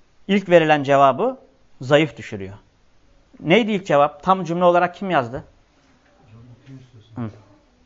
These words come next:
Speaker 2: Cevap olarak hadiste geçen bu kısım,
Speaker 1: Hı.
Speaker 2: e, yemini ifade eden bab değil, bu Araplarda söylenmesi adet olmuş bir kelime
Speaker 1: Tamam.
Speaker 2: olmuş.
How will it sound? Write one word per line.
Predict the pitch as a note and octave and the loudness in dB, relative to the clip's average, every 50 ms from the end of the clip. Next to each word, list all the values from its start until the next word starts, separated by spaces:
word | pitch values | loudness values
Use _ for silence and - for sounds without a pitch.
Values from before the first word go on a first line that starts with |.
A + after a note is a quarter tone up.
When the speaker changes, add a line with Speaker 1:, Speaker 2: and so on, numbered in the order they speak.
| _ _ _ _ _ _ _ _ _ _ _ _ _ _ _ _ _ _ _ _ _ _ _ _ _ _ _ _ _ A2+ G#2 | _ _ _ _ _ _ _ _ _ _ _ _ _ _ _ _ _ _ _ _ _ _ _ _ _ _ _ _ _ _ _
Speaker 2:
Cevap | B2 C3 C3+ C#3+ C#3+ C#3+ C#3 | -20 -18 -16 -16 -18 -18 -20
olarak | C3 B2+ B2 B2 B2 B2 | -20 -18 -18 -20 -20 -20
hadiste | B2+ B2 B2 - _ D3 C#3 | -20 -20 -20 -20 _ -20 -20
geçen | B2 C3 B2+ - B2+ B2 B2 B2 B2 | -20 -20 -20 -20 -20 -20 -20 -20 -20
bu | C#3+ C3+ | -20 -20
kısım, | - C#3+ C3 - _ C3 C#3 - _ _ _ _ _ _ - | -20 -20 -20 -20 _ -20 -20 -20 _ _ _ _ _ _ -12
Speaker 1:
Hı. | C3 A#2+ G#2 - _ _ _ _ _ _ _ _ _ _ | -10 -10 -10 -12 _ _ _ _ _ _ _ _ _ _
Speaker 2:
e, | B2 B2 B2 B2 B2 B2 B2 A#2+ A#2+ A#2+ B2+ B2+ A#2+ A#2+ | -20 -20 -20 -20 -20 -18 -18 -18 -18 -20 -20 -20 -20 -20
yemini | B2+ C3+ C#3 C#3 D3 D3+ D#3 | -16 -16 -14 -16 -16 -18 -20
ifade | D#3+ D3 C3+ _ _ C#3+ C#3+ C#3+ C#3 D3 | -20 -20 -20 _ _ -18 -18 -16 -16 -16
eden | C#3+ B2+ C3+ D3+ E3 - _ _ _ _ _ B2 | -16 -16 -16 -16 -18 -20 _ _ _ _ _ -20
bab | B2 C3 - - - _ E3 | -18 -18 -18 -18 -20 _ -18
değil, | D3 C#3 D3 - _ _ _ _ _ _ _ _ _ _ _ _ _ | -18 -16 -18 -18 _ _ _ _ _ _ _ _ _ _ _ _ _
bu | C3+ D3+ D#3 | -20 -18 -16
Araplarda | D#3 C#3+ C#3+ C#3 - - C#3 C3+ C3+ B2+ C3+ C3 | -16 -14 -14 -16 -16 -16 -16 -16 -16 -16 -16 -18
söylenmesi | C3 - C#3 C3+ C3+ C3 C3+ C#3 C3+ C3+ C#3 C3+ _ C#3+ | -20 -18 -16 -16 -16 -14 -14 -14 -14 -14 -16 -18 _ -20
adet | C#3 C3 C3 C3+ C#3 D3+ D3+ - | -20 -18 -18 -18 -18 -20 -20 -20
olmuş | B2+ B2 C3+ C#3 - _ _ | -20 -20 -20 -20 -20 _ _
bir | B2+ | _
kelime | B2+ C#3+ D3 _ _ - | -20 -20 -20 _ _ 2
Speaker 1:
Tamam. | G3 F#3+ D3+ A#2 G2+ | 2 2 2 2 -6
Speaker 2:
olmuş. | - - | -10 -16